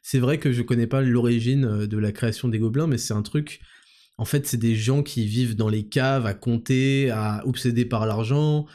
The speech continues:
euh, et qui ont donc des déformations, j'imagine que les déformations physiques sont liées à leur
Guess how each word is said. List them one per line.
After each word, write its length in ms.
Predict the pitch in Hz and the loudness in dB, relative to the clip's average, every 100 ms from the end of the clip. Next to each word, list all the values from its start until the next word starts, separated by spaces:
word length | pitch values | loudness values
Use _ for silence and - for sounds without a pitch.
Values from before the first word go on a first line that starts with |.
| - - - | -20 -12 -4
euh, 420 | 110 107 104 104 | -2 0 0 -2
et 240 | 92 123 123 | -2 -2 -2
qui 320 | - 127 127 127 | -2 -2 0 0
ont 140 | 123 | 2
donc 340 | 131 156 156 | 2 2 0
des 100 | 135 | 0
déformations, 800 | 120 120 127 123 123 - 139 139 | 2 0 0 0 0 0 0 0
j'imagine 420 | 117 113 113 135 | 0 0 2 2
que 100 | 143 | 0
les 80 | 117 | 0
déformations 560 | 110 104 117 113 - 113 | 0 0 0 0 -2 -4
physiques 400 | - 113 131 139 | -4 -2 -2 -2
sont 220 | - 117 | -2 -2
liées 520 | 113 113 123 147 147 - _ _ _ _ | 0 0 2 2 -2 -10 _ _ _ _
à 420 | 120 117 110 110 110 | -2 0 0 0 0
leur 460 | 113 113 107 - | 2 2 0 -4